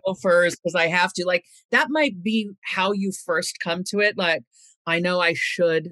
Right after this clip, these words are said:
let them go first," air quotes. But what you come to discover as you inhabit this practice is the value.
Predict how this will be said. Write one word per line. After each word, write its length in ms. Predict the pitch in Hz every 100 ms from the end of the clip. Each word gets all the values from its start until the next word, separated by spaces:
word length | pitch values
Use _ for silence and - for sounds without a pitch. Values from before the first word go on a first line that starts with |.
| -
let 220 | 156 139
them 180 | 160 156
go 140 | 156
first," 360 | 135 139 135 -
air 160 | 143 131
quotes. 400 | 156 139 127 - _ _ _ _ _
But 220 | 180 220 -
what 240 | 226 202
you 80 | 226
come 400 | - 277 359 359
to 180 | 254 190 160
discover 920 | 170 180 - - - 349 233 175 160 - _
as 440 | 190 185 185 - -
you 380 | - 185 180 180 -
inhabit 520 | 170 170 226 220 202
this 160 | 151 -
practice 720 | - 247 254 170 120 127 -
is 480 | - 156 151 143 - - _ _ _ _ _ _ _
the 140 | 151 165
value. 580 | 147 156 139 120 113